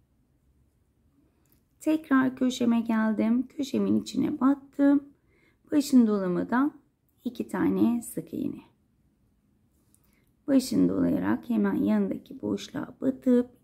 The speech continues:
iki tane tekli trabzan şeklinde bakın köşelerimizi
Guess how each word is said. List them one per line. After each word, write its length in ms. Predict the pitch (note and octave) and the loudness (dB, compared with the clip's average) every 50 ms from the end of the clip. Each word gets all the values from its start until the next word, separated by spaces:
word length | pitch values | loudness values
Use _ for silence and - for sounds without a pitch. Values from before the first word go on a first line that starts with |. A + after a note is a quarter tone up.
| _ _ | _ _
iki 260 | - - - A#3 A3+ | -18 -10 -8 -8 -6
tane 640 | - - - D#3+ D3+ D3+ D3+ D3 E3+ G#3 A#3+ C4+ - - _ _ _ _ _ _ _ _ _ _ _ _ _ _ _ _ _ _ _ _ _ _ _ _ _ _ _ _ _ _ _ _ _ _ _ _ _ _ _ _ _ _ _ _ _ _ _ _ _ _ _ _ _ _ _ _ _ _ _ | -4 -2 0 2 4 4 4 4 2 2 0 -4 -6 -12 _ _ _ _ _ _ _ _ _ _ _ _ _ _ _ _ _ _ _ _ _ _ _ _ _ _ _ _ _ _ _ _ _ _ _ _ _ _ _ _ _ _ _ _ _ _ _ _ _ _ _ _ _ _ _ _ _ _ _
tekli 520 | - A3+ G3+ G3 - - - - - - | -2 -2 -2 -2 -4 -8 -12 -12 -12 -12
trabzan 560 | - - A#3 A#3 A3+ G#3+ F3+ - - - E3+ | -6 -2 0 0 0 0 0 0 0 0 0
şeklinde 800 | F3 - - B3 B3+ B3+ - - - G3 F#3+ F#3 G3+ G#3 A3 A3 - | -2 -2 -2 -2 -2 -2 -4 -4 -2 -2 0 0 0 -2 -2 -2 -2
bakın 280 | A#3+ A3 - - - F3+ | -6 -6 -4 -6 -6 -6
köşelerimizi 1120 | - - C4 C4+ C4 - A3+ G#3 G3 F#3+ - - - F#3 - - - - E4 E4 - - | -2 0 0 0 2 0 0 0 0 0 0 0 0 0 -2 -4 -2 -2 -4 -4 -4 -8